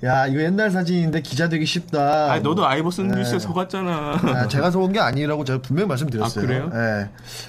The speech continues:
Speaker 1: 자, 어쨌든.
Speaker 2: 아, 미안해. 하여튼 이건 내가 기레기 맞아.
Speaker 1: 자, 호나우딩요. 아, 근데 호나우딩요는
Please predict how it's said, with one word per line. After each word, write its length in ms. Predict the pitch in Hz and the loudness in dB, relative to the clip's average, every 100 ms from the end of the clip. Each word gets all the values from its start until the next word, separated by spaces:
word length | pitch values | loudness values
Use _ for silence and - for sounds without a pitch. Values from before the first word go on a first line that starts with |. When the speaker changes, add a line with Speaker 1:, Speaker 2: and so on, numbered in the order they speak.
| - | -10
Speaker 1:
자, 120 | 143 | -4
어쨌든. 560 | 135 190 202 220 147 104 | -2 0 2 2 2 -2
Speaker 2:
아, 80 | 143 | -2
미안해. 440 | 131 151 156 190 | 0 0 0 0
하여튼 340 | 170 151 135 | -2 -4 -4
이건 160 | 117 127 | -2 -2
내가 200 | 127 139 | -2 -2
기레기 300 | 147 156 170 | 0 0 0
맞아. 360 | 127 110 135 120 - 117 - - - - - - | 0 -2 -2 -4 -8 -16 -18 -20 -20 -20 -20 -6
Speaker 1:
자, 100 | 123 | -4
호나우딩요. 580 | 127 220 240 180 139 107 | 0 2 2 0 0 2
아, 120 | 127 | 4
근데 160 | 190 202 | 4 2
호나우딩요는 720 | 202 262 254 247 240 170 | 2 2 2 2 2 0